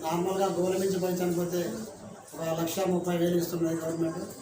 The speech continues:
అవి కాకుండా నార్మల్గా చనిపోతే, ఆ, ఐదు లక్షలు ఇవ్వాలని చెప్పి కోరుకుంటున్నాను. ప్రమాదవశాత్తు జ-, మరణిస్తే పది లక్షలు కూడా,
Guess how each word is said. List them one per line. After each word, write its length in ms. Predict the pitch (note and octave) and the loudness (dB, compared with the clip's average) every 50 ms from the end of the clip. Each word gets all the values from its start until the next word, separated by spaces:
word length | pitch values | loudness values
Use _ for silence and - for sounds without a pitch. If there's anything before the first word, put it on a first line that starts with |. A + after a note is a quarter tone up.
| - - - - - - - - - - - - D#3 | -14 -14 -14 -16 -16 -16 -16 -16 -16 -16 -12 -6 -2
అవి 160 | E3+ G3+ G3+ | 2 4 6
కాకుండా 400 | G3+ G3+ G3+ G3+ G#3+ G#3+ G#3+ G#3+ | 8 8 8 8 6 6 8 8
నార్మల్గా 840 | G#3+ G#3+ G#3 - - D#3+ F3+ F#3+ G3 F#3+ G#3 G#3 G#3 G3+ G3+ G3+ | 8 6 4 0 -2 0 2 2 4 4 4 6 6 6 6 4
చనిపోతే, 420 | G3 F#3+ F#3+ G#3 G3+ G3+ G3+ G#3 G3+ - | 4 4 4 2 2 2 2 2 0 0
ఆ, 420 | E3 E3+ F3 E3+ E3 D#3+ D#3 D3 C#3+ - - - - - - - F3 | 0 0 0 0 0 0 -2 -2 -4 -6 -10 -12 -14 -12 -4 -2 2
ఐదు 140 | F#3+ G3 G#3 | 4 4 4
లక్షలు 380 | F3+ - G#3+ G#3 G#3 G#3 - - - - - - - - - - - - - | 4 4 4 4 2 2 0 -4 -8 -12 -14 -16 -18 -18 -18 -16 -14 -6 -2
ఇవ్వాలని 380 | E3 F#3+ G3 G3 F#3+ F3 F#3 | 2 6 6 6 6 6 4
చెప్పి 200 | G3 F3+ F3 F3 | 2 2 2 2
కోరుకుంటున్నాను. 520 | F#3 F3+ F3 F3+ F3 F3 F3+ F3+ F3 F3 - - - - - - - - - - - | 2 2 4 4 4 4 4 4 4 2 0 -2 -4 -8 -10 -14 -16 -18 -18 -10 -4
ప్రమాదవశాత్తు 800 | E3+ F3 F#3 G#3 G#3+ G#3+ A3+ A3 A3 G#3+ - A3 G#3+ - G#3+ G#3 | -2 0 4 4 6 6 6 6 6 6 6 4 4 6 4 4
జ-, 680 | G3+ G3 F#3+ F#3 F#3 F3+ F3 E3+ E3+ E3+ - - F3 F#3 | 6 6 4 4 4 2 2 0 0 -2 -4 -2 -2 0
మరణిస్తే 460 | F#3+ G3 G3+ G3+ F3 - G3+ G3 F3+ | 2 2 2 2 2 2 0 0 0
పది 200 | - - F#3 F#3 | 0 0 0 2
లక్షలు 340 | G3+ G3+ - - G#3+ G#3+ G#3 | 2 2 2 2 2 0 2
కూడా, 280 | G3+ G3+ G3+ G3+ G3 | 2 2 4 4 4